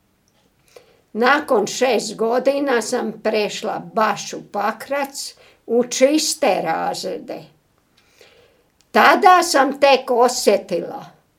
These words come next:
koliko mi je bilo teže raditi sa četiri razreda nego sa jednim. S-, tako sam sve provela,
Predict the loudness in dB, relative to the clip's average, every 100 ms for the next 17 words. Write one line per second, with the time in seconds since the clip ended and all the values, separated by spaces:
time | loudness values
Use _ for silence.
0 | _ 4 6 6 4 0 -4 0 2 4
1 | 2 2 0 -2 -6 -4 0 2 2 0
2 | -8 _ 2 4 2 -2 -8 -12 -18 _
3 | _ _ _ _ _ _ _ _ _ _
4 | _ -6 -2 0 2 0 0 -2 -4 -4
5 | -4 -6 _ -10 -8 -8 -8 -6 -6 -4
6 | -2 0 0 0 -2 0 -2 0 -4 -6
7 | -12 _ _ _ _ _ -12 -10 -8 -8
8 | -8 -8 -6 -6 -8 -10 -10 -10 -12 -16
9 | _ _ _ _ _ _ _ _ _ _
10 | _ _ _ _ _ _ _ -16 -16 -8
11 | 0 0 2 -2 -2 -6 -6 -4 2 2
12 | 2 0 2 4 4 4 4 4 2